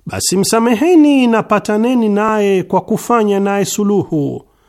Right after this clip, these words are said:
kwani Mwenyezi Mungu analipenda zaidi hilo na atakulipeni thawabu kwa sababu ya kusamehe. Hapana shaka kuwa amri hii ya Allah Subhanahu wa Ta'ala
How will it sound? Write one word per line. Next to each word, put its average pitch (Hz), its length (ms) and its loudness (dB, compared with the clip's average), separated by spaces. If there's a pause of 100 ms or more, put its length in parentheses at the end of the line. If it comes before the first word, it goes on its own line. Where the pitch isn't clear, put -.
(300)
kwani 110 220 -4
Mwenyezi 165 440 2
Mungu 233 600 2
analipenda 208 880 0
zaidi 180 400 -2
hilo 151 500 -4 (540)
na 104 140 -4
atakulipeni 185 800 -2
thawabu 202 760 0
kwa 196 160 -2
sababu 170 600 -2
ya 135 120 -2
kusamehe. 127 720 -6 (920)
Hapana 269 400 2
shaka 233 360 0
kuwa 214 500 2
amri 214 340 2
hii 220 220 -2
ya 202 140 -2
Allah 196 300 0
Subhanahu 202 920 -2
wa 190 100 0
Ta'ala 185 800 -2